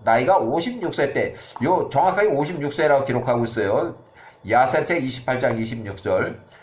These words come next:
오십육 세 때에 하란으로부터 사람들이 헤브론으로 왔고, 그 인편으로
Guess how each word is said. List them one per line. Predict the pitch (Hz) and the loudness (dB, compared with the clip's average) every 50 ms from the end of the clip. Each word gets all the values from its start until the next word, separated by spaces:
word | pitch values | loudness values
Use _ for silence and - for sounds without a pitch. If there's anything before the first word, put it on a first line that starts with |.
| - - - - _ - | -20 -20 -20 -20 _ -8
오십육 | - 101 127 156 160 208 214 202 165 165 156 | -2 -2 0 0 0 -2 -4 -4 -4 -4 -2
세 | - 170 151 - | -2 -2 -2 -2
때에 | - 123 104 104 123 151 165 151 123 - - - - - - - - - - - - _ | 0 0 0 2 4 4 4 4 2 2 -2 -4 -10 -14 -20 -20 -20 -20 -20 -20 -20 _
하란으로부터 | - - - 127 143 160 180 190 190 190 185 185 170 165 147 127 120 - 127 110 104 113 131 160 175 175 - - | -14 -6 0 2 4 4 6 6 4 4 4 2 2 0 0 -2 -2 -2 0 2 4 4 4 4 2 0 -2 -8
사람들이 | - - 113 117 131 147 156 156 151 139 135 151 151 170 196 190 - - - - - - - - - - | -8 -4 0 2 4 4 4 2 2 0 -2 0 0 2 2 0 -2 -4 -8 -14 -20 -20 -20 -20 -14 -6
헤브론으로 | 147 156 165 165 165 160 156 156 147 151 156 147 | -2 0 0 0 0 -2 -2 -2 0 2 2 4
왔고, | 127 110 110 - - 143 147 147 139 123 107 95 80 - - - - - - - - - - - | 2 2 2 2 2 2 4 4 4 4 2 0 -2 -4 -8 -18 -20 -20 -20 -20 -20 -20 -20 -10
그 | - - 165 196 | -4 0 0 0
인편으로 | 190 131 123 151 170 175 151 131 - - 165 170 170 165 160 147 160 185 214 226 220 214 220 - - | 2 0 -2 -2 -4 -6 -10 -12 -8 -2 0 2 2 2 0 0 2 2 4 4 2 2 -2 -8 -16